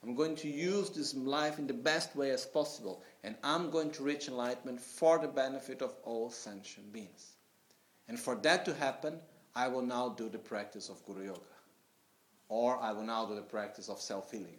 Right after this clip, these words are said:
Or I now will do the practice of Tara, or Vajrayogini, or Yamantaka, or whatever practice we do."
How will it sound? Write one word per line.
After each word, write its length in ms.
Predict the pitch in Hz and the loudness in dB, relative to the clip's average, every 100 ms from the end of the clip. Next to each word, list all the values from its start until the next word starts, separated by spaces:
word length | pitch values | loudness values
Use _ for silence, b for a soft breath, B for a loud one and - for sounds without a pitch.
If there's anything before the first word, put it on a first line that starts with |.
| - | -2
Or 180 | 110 | 0
I 180 | 123 113 | 0 -2
now 280 | 107 113 110 | -2 0 0
will 80 | 107 | -2
do 160 | 104 | -4
the 100 | 101 | -4
practice 460 | 98 104 104 107 - | -4 -6 -6 -8 -8
of 200 | 101 - | -8 -6
Tara, 340 | 135 107 95 - B B - | -2 -2 -2 -8 B B -10
or 100 | 98 | -6
Vajrayogini, 800 | 104 101 101 101 98 107 110 98 | -4 -4 -4 -6 -4 -4 -4 -4
or 80 | 98 | -6
Yamantaka, 600 | 92 95 95 117 113 101 | -6 -8 0 0 0 -2
or 100 | 92 | -4
whatever 340 | 101 110 101 | -2 -2 -4
practice 380 | 95 107 104 98 | -4 -6 -6 -8
we 60 | 113 | 0
do." 220 | 151 - | 0 0